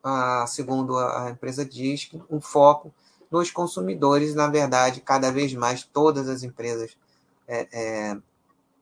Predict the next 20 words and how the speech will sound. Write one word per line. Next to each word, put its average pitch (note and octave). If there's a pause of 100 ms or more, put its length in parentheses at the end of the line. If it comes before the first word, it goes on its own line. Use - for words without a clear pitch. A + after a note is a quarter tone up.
(200)
devem B2+
centrar-se C3
nisso, E3
especialmente F#3
essas C3+ (540)
que, C3 (140)
é, A2 (140)
são, C3 (560)
é, A2 (340)
focadas, C3
né, A#2+ (340)
na B2+
experiência C3+
do C3
usuário C#3+
e D3
na D3
ajuda D#3
do C3
usuário B2+